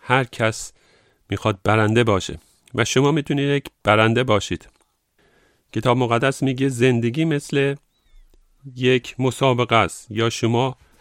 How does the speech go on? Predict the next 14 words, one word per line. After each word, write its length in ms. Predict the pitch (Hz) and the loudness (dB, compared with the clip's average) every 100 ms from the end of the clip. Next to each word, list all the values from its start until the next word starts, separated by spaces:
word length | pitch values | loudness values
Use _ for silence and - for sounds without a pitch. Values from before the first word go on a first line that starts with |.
| _ _ _ | _ _ _
برنده 480 | 117 117 113 110 135 | 0 2 0 -2 -2
اید 260 | 151 143 120 | -2 -4 -4
یا 120 | 117 | -2
بازنده. 720 | 113 113 104 107 104 101 80 - _ _ _ _ _ _ _ _ _ - | -2 -2 -2 -4 -2 -4 -6 -10 _ _ _ _ _ _ _ _ _ -8
و 80 | 113 | -2
زندگی 440 | 123 123 120 143 | 0 0 -2 0
مسیحی 720 | 131 120 - 117 117 127 135 - _ _ _ _ _ 120 | 2 0 0 -2 0 0 -2 -6 _ _ _ _ _ -2
مسابقه 640 | 117 - 117 104 104 120 | -2 0 -2 0 -2 -2
است 460 | 104 92 - - - | -2 -2 -6 -20 -12
و 80 | 98 | -8
یک 260 | 101 113 - 98 | -6 -8 -10 -2
بازی 520 | 110 104 101 120 113 | 0 0 0 0 0
نیست. 420 | 90 - - - _ _ _ _ _ _ _ _ _ _ _ - - | -2 -8 -18 -20 _ _ _ _ _ _ _ _ _ _ _ -20 -4
بسیار 540 | 117 - - 120 139 | -2 -2 0 2 2